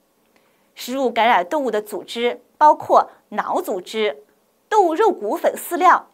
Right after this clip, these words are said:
以及其他的相关产品，都有可能被污染。因为呀，一般的食品加工过程很难灭活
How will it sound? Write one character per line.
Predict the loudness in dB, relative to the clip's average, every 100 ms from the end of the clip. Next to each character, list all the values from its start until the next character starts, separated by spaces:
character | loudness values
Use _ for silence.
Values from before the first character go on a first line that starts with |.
| _
以 | -18
及 | -10 -8
其 | -8 -12 -12
他 | -6
的 | -2 -2
相 | 0 -2
关 | 2 0
产 | -2 -8 -8
品， | -10 -14 _ _ _ _ _ _
都 | 0 2
有 | 4
可 | 2 -2 -6
能 | -4 -6 -6 -16 _
被 | -2
污 | 0 0
染。 | 2 0 -2 _ _ _ _ _
因 | -2 -2
为 | -2
呀， | 0 0 0 -10 _
一 | -6
般 | 0 2 2
的 | 4 4 4 _
食 | -6 -6
品 | -6 -10
加 | -2 0
工 | 0 -2
过 | 0 0
程 | 0 -4 -6 -6 _ _ _
很 | -10 -4 -4
难 | -2 -2 0
灭 | 2 4
活 | 2 2 4 4